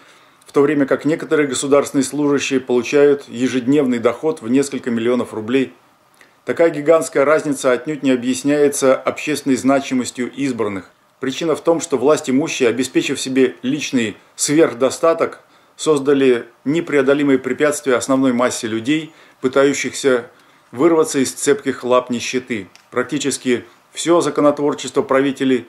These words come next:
нацелено на ущемление прав граждан, одновременно на сохранение возможностей обогащения элиты. Здесь не хватает места излагать подробную программу русского преобразования и возрождения России. Отметим лишь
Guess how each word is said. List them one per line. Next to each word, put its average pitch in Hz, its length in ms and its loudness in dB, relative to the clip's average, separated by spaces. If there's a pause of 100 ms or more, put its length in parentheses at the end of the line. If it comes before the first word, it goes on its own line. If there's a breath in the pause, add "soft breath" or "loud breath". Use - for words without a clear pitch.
нацелено 135 640 0
на 123 220 2
ущемление 127 640 0
прав 110 260 -2
граждан, 139 500 0
одновременно 123 800 -2 (340 loud breath)
на 135 120 0
сохранение 127 640 0
возможностей 127 840 -2 (340 loud breath)
обогащения 120 840 0
элиты. 113 500 -6 (840 soft breath)
Здесь 135 320 -2
не 180 60 -4
хватает 147 480 2
места 147 340 0
излагать 135 560 0
подробную 135 540 0
программу 131 560 0
русского 127 500 0 (140)
преобразования 127 840 2
и 127 140 -4
возрождения 117 520 0
России. 117 540 -2
Отметим 160 480 -2
лишь 131 280 0